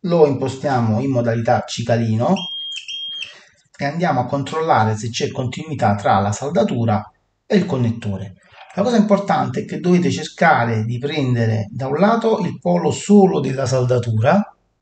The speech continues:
per andare a controllare, diciamo, i poli, i poli esterni. Basta che prendiamo un punto sulla saldatura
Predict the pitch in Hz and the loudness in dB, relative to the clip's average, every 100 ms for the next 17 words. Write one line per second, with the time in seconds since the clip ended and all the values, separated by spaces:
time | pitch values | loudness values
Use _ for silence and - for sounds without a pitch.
0 | _ 165 175 175 170 143 139 135 131 110 | _ 0 4 4 2 0 0 2 2 2
1 | 107 107 131 117 104 135 147 151 131 117 | 2 0 0 0 0 -2 2 4 4 0
2 | - _ _ _ _ _ _ _ _ _ | -4 _ _ _ _ _ _ _ _ _
3 | - 151 139 113 - 165 196 131 107 - | 0 4 4 2 4 4 4 0 -4 -6
4 | _ _ _ _ - _ _ 135 131 120 | _ _ _ _ -20 _ _ -2 0 0
5 | - 107 104 139 120 - - _ _ _ | -2 -6 -2 0 -2 -6 -18 _ _ _
6 | _ _ _ _ _ - 127 131 131 151 | _ _ _ _ _ -8 -6 -4 2 4
7 | 139 110 104 - - _ _ _ _ _ | 4 4 2 -2 -12 _ _ _ _ _
8 | _ - 127 123 151 214 214 - 135 117 | _ -8 -4 -2 2 4 4 4 2 2
9 | - 139 131 117 110 107 104 113 110 165 | -2 -4 0 0 0 -2 -4 -4 0 0
10 | 151 110 113 | 0 0 0